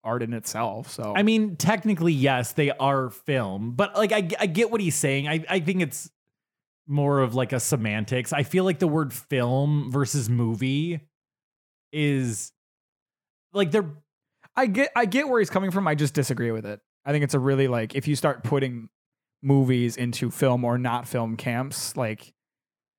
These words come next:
Speaker 1: you dr-, you drive a wedge into what it means to be a filmmaker, and then, like, it calls so much else into question and just ruins the whole industry.
Speaker 2: Yeah, I,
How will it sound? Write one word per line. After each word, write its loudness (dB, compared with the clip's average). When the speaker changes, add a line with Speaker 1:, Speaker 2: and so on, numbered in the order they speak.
Speaker 1:
you -4
dr-, -2
you 4
drive 2
a 2
wedge 0
into -4
what 0
it -6
means -2
to -2
be -4
a -2
filmmaker, -6
and -4
then, -4
like, -6
it -6
calls -2
so -2
much -2
else 2
into 0
question -2
and -4
just -4
ruins -2
the -8
whole -4
industry. -6
Speaker 2:
Yeah, 4
I, 0